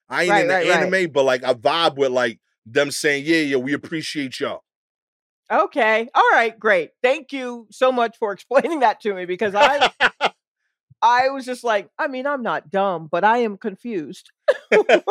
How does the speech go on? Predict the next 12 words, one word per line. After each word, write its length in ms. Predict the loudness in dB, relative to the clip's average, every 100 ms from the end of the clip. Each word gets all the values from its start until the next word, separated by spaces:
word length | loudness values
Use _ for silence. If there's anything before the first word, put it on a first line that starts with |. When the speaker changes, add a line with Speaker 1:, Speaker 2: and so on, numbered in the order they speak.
| 2 4 2
Speaker 2:
Like, 280 | 2 2 0
what 260 | 2 0 2
is, 220 | -2 -2 -2 -2
what? 480 | 0 0 2 0 -6 -14 _ -18 -18 _ _
<laughs> 1600 | -6 -6 -2 0 0 0 0 0 0 0 0 -2 -2 -2 -2 0
Speaker 1:
Yo, 480 | 2 4 6 2 0 -4
it's 200 | -4 4
ill 180 | 4 4
to 80 | 2
me. 180 | -4 -6 _ 2
<laughs> 2250 | 4 4 2 4 2 2 0 0 2 -2 -2 -2 -4 -2 -6 -6 -4 -6 _ -4 -2
Speaker 2:
Okay. 800 | 2 0 0 -4 -4 -4 -4 -8